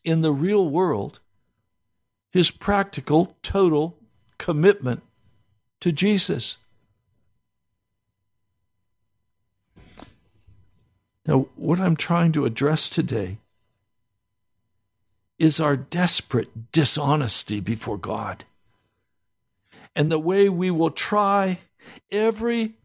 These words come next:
possible avenue to satisfy our hungers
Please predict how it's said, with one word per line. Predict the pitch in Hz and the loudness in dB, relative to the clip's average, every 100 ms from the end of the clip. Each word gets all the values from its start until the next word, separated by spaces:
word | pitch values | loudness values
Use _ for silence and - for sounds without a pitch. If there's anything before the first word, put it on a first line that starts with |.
| - | -10
possible | - 233 214 220 202 208 196 - _ _ _ _ - | 0 0 2 0 0 0 -2 -6 _ _ _ _ -8
avenue | 190 214 196 160 123 92 98 _ - - | 0 2 4 4 2 -2 -8 _ -20 -6
to | 175 147 | -2 0
satisfy | - 202 214 202 - - 190 147 139 131 - - - | 0 0 2 0 -2 -2 0 2 0 -2 -8 -20 -4
our | 185 175 | 2 2
hungers | 156 - 233 214 170 131 120 - | 0 0 0 0 0 0 -2 -10